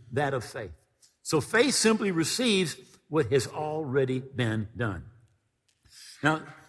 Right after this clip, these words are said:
we're gonna be, in the next few weeks, we're gonna be talking quite a bit about faith. And somebody said, "Well, why do we always have to talk about faith?" Well, first of all, you're saved by faith. You can't be saved without it. Secondly, the Bible says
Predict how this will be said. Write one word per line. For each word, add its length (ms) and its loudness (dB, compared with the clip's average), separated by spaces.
we're 160 6
gonna 180 6
be, 160 6
in 80 4
the 100 4
next 220 -2
few 160 0
weeks, 240 -2
we're 60 -6
gonna 120 0
be 100 -2
talking 400 -2
quite 200 -4
a 40 -4
bit 160 -4
about 260 -6
faith. 320 -12
And 100 -4
somebody 360 -6
said, 200 -10
"Well, 160 -10
why 140 -6
do 80 -8
we 120 -8
always 200 -2
have 140 -4
to 60 -12
talk 240 -12
about 220 -12
faith?" 160 -14
Well, 100 4
first 400 2
of 100 0
all, 540 -2
you're 140 0
saved 340 -2
by 120 -2
faith. 280 -10
You 80 -2
can't 240 0
be 80 0
saved 280 -4
without 260 -10
it. 100 -20
Secondly, 540 0
the 120 -2
Bible 380 -2
says 360 0